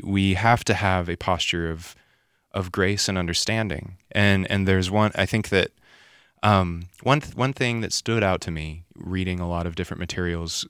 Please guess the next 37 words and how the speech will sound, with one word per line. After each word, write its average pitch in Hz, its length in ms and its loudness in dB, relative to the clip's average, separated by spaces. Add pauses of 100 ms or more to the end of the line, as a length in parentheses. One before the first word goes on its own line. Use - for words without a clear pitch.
going 85 280 -6
through, 80 400 -8
through 90 180 -8
school 80 380 -6
is 82 100 -8
a, 87 540 -2
a, - 40 -8
a 92 40 -4
guy 110 180 2
named 98 160 -2
Viktor 110 220 -2
Frankl 82 460 -6
who 90 100 -6
wrote, 82 340 -4
um, 82 380 -4 (380)
a, - 40 -14
a 87 40 -10
book 87 200 -2
called 82 380 -2 (680)
Man's 104 240 2
Search 95 180 0
for 92 120 -4
Meaning. 85 280 -8
He 95 140 -2
was 92 220 0
a, 85 240 0
a 85 60 -8
psychiatrist 95 760 -2
in 90 280 -4
the 80 80 -6
Holocaust. 80 560 -6
He 80 60 -4
survived 80 380 -4
the 78 60 -8
Holocaust 80 480 -6
at - 60 -10
Auschwitz. - 520 -6